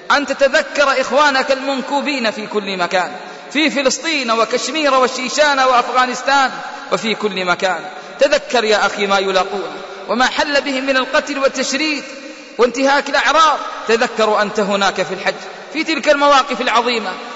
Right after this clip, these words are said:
أسر المسلمين في سجون الأعداء، في سجون الأعداء والكفرة والملحدين. تذكر مصابهم وما يقاسونه من ألوان العذاب من أيدي أعداء الدين. ترى الواحد منهم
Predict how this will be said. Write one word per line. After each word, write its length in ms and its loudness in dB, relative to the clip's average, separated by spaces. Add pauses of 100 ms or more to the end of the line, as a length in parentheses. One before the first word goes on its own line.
(140)
أسر 260 0
المسلمين 640 -2
في 180 -4
سجون 360 0
الأعداء، 480 -2 (400)
في 120 0
سجون 360 -2
الأعداء 540 2
والكفرة 680 0
والملحدين. 640 -2 (320)
تذكر 380 0
مصابهم 600 2 (380)
وما 220 4
يقاسونه 680 2
من 160 -2
ألوان 300 2
العذاب 500 2 (340)
من 140 0
أيدي 320 2
أعداء 300 0
الدين. 380 -8 (260)
ترى 160 4
الواحد 400 2
منهم 400 2